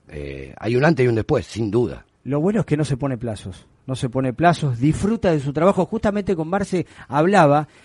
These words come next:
Speaker 2: el otro día que, eh, no le contestaba unos mensajes, le dije, "A mí me gusta el trabajo que tengo, disfruto mi trabajo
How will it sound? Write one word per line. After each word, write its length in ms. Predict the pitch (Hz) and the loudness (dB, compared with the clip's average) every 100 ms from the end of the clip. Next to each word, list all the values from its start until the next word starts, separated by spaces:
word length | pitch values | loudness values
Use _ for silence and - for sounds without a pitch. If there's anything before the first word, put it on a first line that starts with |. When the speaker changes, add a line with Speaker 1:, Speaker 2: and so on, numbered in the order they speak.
| _ | _
Speaker 2:
el 160 | 127 160 | -4 -2
otro 180 | 156 | -2
día 220 | 156 170 151 | -2 0 -2
que, 320 | 139 135 117 - 120 | -6 -8 -10 -16 -10
eh, 480 | 131 127 127 120 127 | -8 -8 -12 -12 -6
no 140 | 156 | -4
le 100 | 175 | -2
contestaba 400 | 151 143 135 175 | -2 -6 -2 0
unos 180 | 156 135 | 0 -2
mensajes, 440 | 143 135 190 170 | -4 -2 -2 0
le 80 | 151 | -2
dije, 220 | 160 160 | -2 -2
"A 60 | 151 | -4
mí 120 | 185 | -4
me 100 | 190 | -4
gusta 380 | 175 190 - 180 | -2 -2 -2 -4
el 100 | 165 | -4
trabajo 400 | 143 147 156 147 | -4 -4 -2 -4
que 100 | 143 | -4
tengo, 300 | 135 156 147 | -4 -6 -4
disfruto 520 | 147 147 175 185 185 | -6 -4 2 4 4
mi 120 | 151 143 | 0 0
trabajo 460 | 147 165 - 170 | 0 0 2 0